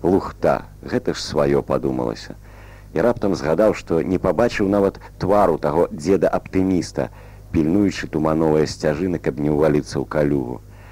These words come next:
Пакуль пад'ехаў пад лынтупы, развіднела.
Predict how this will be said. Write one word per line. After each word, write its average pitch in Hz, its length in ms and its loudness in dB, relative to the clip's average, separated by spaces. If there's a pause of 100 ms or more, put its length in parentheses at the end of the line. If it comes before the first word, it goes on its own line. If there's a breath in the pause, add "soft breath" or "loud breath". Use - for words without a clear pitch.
(320 loud breath)
Пакуль 101 280 0
пад'ехаў 90 640 2
пад 80 200 2
лынтупы, 80 520 0 (320 loud breath)
развіднела. 69 760 -2